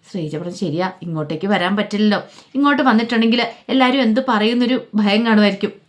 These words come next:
അതുകൊണ്ടായിരിക്കുമല്ലേ ഫ്രണ്ട്സിൻ്റെ ഇടയ്ക്ക് പോയത്?" ഇത് കേട്ടപ്പോൾ വിശ്വം പറഞ്ഞു, "ചിലപ്പോൾ അതുകൊണ്ടായിരിക്കും. പക്ഷെ ഒരു കാര്യമുണ്ട്, നിങ്ങളെല്ലാവരും കൂടെ വേദയെ കുറ്റപ്പെടുത്തില്ല" എന്ന് ശ്രീജയോട് ചോദിക്കുകയാണ് വിശ്വം. "ഏ, കുറ്റപ്പെടുത്താനാ?" "അതെ. അല്ല, കോടതിയെ വെച്ച്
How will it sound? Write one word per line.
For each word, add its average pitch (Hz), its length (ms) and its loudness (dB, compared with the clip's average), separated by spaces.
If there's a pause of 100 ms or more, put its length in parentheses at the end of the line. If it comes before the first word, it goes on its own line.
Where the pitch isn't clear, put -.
(120)
അതുകൊണ്ടായിരിക്കുമല്ലേ 202 960 -2
ഫ്രണ്ട്സിൻ്റെ 196 420 -4
ഇടയ്ക്ക് 208 320 0 (120)
പോയത്?" 190 380 0 (1600)
ഇത് 269 200 0
കേട്ടപ്പോൾ 190 400 -2
വിശ്വം 175 320 -4
പറഞ്ഞു, 185 200 -4 (140)
"ചിലപ്പോൾ 160 320 -4
അതുകൊണ്ടായിരിക്കും. 208 880 0 (180)
പക്ഷെ 170 200 -8
ഒരു 170 60 -4
കാര്യമുണ്ട്, 190 580 -2 (600)
നിങ്ങളെല്ലാവരും 170 600 -2
കൂടെ 190 140 0
വേദയെ 190 340 2
കുറ്റപ്പെടുത്തില്ല" 208 680 -2
എന്ന് 214 340 0
ശ്രീജയോട് 311 460 0
ചോദിക്കുകയാണ് 220 420 0
വിശ്വം. 196 280 -6 (200)
"ഏ, 311 60 -6
കുറ്റപ്പെടുത്താനാ?" 320 800 -2 (260)
"അതെ. 190 180 -2 (500)
അല്ല, 190 120 -6
കോടതിയെ 165 500 -2
വെച്ച് 202 240 -2